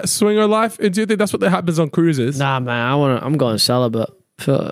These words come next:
Speaker 2: ugh, just the idea of it all is too much, eh?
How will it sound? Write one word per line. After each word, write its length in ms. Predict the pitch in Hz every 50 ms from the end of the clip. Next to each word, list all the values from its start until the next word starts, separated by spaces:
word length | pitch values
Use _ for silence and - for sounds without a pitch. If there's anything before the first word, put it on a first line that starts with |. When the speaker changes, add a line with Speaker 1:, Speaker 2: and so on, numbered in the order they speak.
| - -
Speaker 2:
ugh, 500 | - 143 151 151 139 123 110 104 104 - -
just 220 | - 151 151 - -
the 80 | 151
idea 440 | 127 123 117 117 131 143 147 139 131
of 80 | 127 120
it 40 |
all 340 | 113 - 117 117 117 117 117
is 380 | 120 120 117 117 - - - -
too 140 | - 160 147
much, 340 | 139 135 143 - - - -
eh? 160 | 135 147